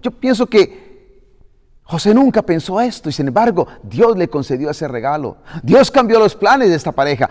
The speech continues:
pero tenía un plan mucho mejor para ellos, porque Dios siempre tiene mejores planes que los nuestros.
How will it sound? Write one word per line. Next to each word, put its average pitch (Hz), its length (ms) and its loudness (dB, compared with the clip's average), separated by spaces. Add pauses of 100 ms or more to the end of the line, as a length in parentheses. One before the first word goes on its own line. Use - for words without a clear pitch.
pero 160 180 2
tenía 180 220 -4
un 190 100 -2
plan 208 240 2
mucho 233 300 4
mejor 185 640 4
para 147 200 6
ellos, 117 600 2 (320)
porque 113 260 -2
Dios 156 240 4
siempre 214 1040 0
tiene 143 320 -4
mejores 117 480 -6
planes 87 440 -20 (160)
que 175 160 0
los 151 200 -4
nuestros. - 580 -20